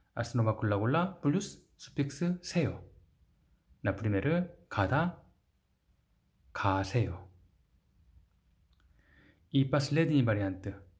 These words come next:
어, если есть 받침 르, тогда без 르, потом 세요. 글라골로 만들다,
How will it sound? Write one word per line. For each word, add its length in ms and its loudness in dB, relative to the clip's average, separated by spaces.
어, 320 0
если 340 2
есть 320 2
받침 300 0
르, 380 4
тогда 560 0
без 320 2
르, 480 4
потом 520 0
세요. 360 -6
글라골로 420 0
만들다, 920 4